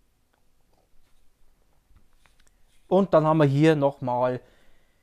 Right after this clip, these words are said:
die vier Jungs abgebildet, sowie Bebop und Rocksteady, die Mutanten. Shredder, der Schrottfresser, ist natürlich auch wieder mit am Start. Also Innendruck schaut klasse aus, gefällt mir. Der geht,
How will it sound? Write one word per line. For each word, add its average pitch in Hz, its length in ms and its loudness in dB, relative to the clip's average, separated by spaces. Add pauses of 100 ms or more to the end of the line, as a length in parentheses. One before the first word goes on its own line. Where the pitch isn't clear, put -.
(420)
die 165 60 -4
vier 185 160 0
Jungs 247 240 0
abgebildet, 208 600 -2
sowie 170 300 -4
Bebop 180 420 -4
und 143 140 -6
Rocksteady, 180 840 -6 (320)
die 151 80 -8
Mutanten. 190 680 -8 (160)
Shredder, 196 680 -2 (300)
der 131 120 -6
Schrottfresser, 143 760 -6
ist 143 100 -10
natürlich 123 420 -12
auch 151 220 -8
wieder 156 140 -4
mit 143 160 -6
am 131 160 -10
Start. 127 520 -10 (400)
Also 123 220 -6
Innendruck 175 580 -6 (140)
schaut - 380 -12
klasse 135 460 -8
aus, 135 380 -12
gefällt 139 560 -8
mir. 165 280 -8 (960)
Der 123 200 -4
geht, - 380 -10